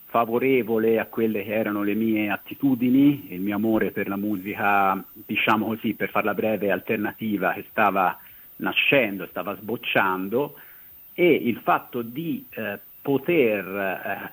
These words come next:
portare con me questo mio mondo, no? Che si stava, che si stava espandendo proprio in quel momento, fu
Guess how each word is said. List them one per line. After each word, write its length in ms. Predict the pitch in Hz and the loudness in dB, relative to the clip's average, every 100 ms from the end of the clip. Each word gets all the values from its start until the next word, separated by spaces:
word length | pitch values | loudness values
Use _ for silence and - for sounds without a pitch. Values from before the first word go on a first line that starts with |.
| - | -6
portare 840 | 120 117 - - 156 120 98 92 | -2 -2 -4 0 2 2 -2 -8
con 200 | - 110 | -8 -6
me 200 | 131 135 | -4 -6
questo 420 | - 113 107 - | -8 -12 -10 -6
mio 260 | 110 127 123 | -2 0 0
mondo, 680 | 117 131 117 101 98 101 98 | 4 4 4 2 0 0 2
no? 340 | 127 143 127 | 4 2 0
Che 120 | - - | -10 -12
si 100 | 98 | -12
stava, 840 | - 120 113 107 110 104 101 92 - | -2 2 2 2 2 4 2 0 -4
che 120 | - - | -14 -18
si 80 | - | -18
stava 280 | - 110 107 | -2 0 0
espandendo 960 | 98 - 101 101 131 127 101 101 110 117 | -2 -4 -2 2 4 4 2 -2 -2 -2
proprio 300 | 117 107 113 | -4 -4 -4
in 60 | |
quel 160 | - 127 | -2 0
momento, 800 | 151 131 110 110 - 123 120 101 - - - - | 2 4 2 2 2 4 4 2 -8 -20 -20 -20
fu 180 | - 127 | -2 6